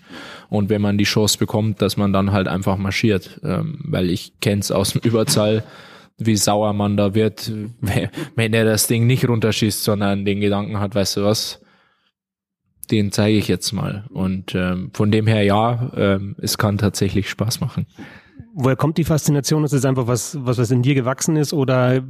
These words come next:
Speaker 2: hat dir das irgendjemand vorgelebt oder vielleicht irgendein Coach, der diese Faszination geweckt hat?
Speaker 1: Ähm, ja, ich hab halt, ähm,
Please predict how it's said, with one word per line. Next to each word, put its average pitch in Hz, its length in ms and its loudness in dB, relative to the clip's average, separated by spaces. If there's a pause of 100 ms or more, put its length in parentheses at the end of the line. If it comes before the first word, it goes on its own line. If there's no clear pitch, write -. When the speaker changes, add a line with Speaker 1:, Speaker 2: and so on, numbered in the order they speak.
Speaker 2:
hat 123 160 0
dir 139 40 -2
das 120 120 2
irgendjemand 127 340 2
vorgelebt 127 560 0
oder 127 80 2
vielleicht 127 240 -2
irgendein 123 300 0
Coach, 127 320 0
der 120 340 2
diese 117 220 0
Faszination 117 560 -2
geweckt 104 300 -6
hat? 110 100 -6 (920)
Speaker 1:
Ähm, 123 880 2 (360)
ja, 151 260 4
ich 135 160 4
hab 131 100 2
halt, 131 340 0
ähm, 110 1040 -6